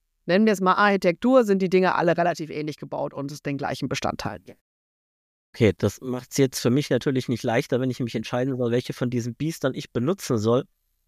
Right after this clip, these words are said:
Speaker 2: Ähm, hast du persönlich aus der Erfahrung einen, einen, einen, äh, Favoriten? Also die, die, die grok drei Kram, den, äh, den ist ja gerade
Speaker 1: Können wir
Speaker 2: erst
Speaker 1: noch gar nicht testen.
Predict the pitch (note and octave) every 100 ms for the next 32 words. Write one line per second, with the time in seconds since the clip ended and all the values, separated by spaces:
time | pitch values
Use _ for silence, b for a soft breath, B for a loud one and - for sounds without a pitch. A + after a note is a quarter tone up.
0 | - B2+ B2+ B2+ B2+ - _ _ _ _
1 | G#2+ C#3 - E3+ G3 C4 _ - E3 F3
2 | F#3+ F#3+ E3 - C3+ - C#3+ G3 F#3+ F#3
3 | D#3+ D#3+ - D#3 D3 D3 D3 D3 D3 C#3+
4 | C#3 C#3 C3+ C#3 - C3 C3 B2+ - -
5 | - - D3+ D#3+ D#3 C4+ D4 C#4+ D#4+ -
6 | C#3+ D#3 D3 D3 E3+ D#3 E3 D3 F#3+ -
7 | C#3+ C#3+ A#3 - F3+ G#3 G3+ E3+ F3 G3
8 | - D#3 E3 D#3+ F#3+ F#3 G3 D#3 C#3 F3
9 | F#3+ E3 D3+ E3 D#3+ F#3+ E3+ E3 - F3+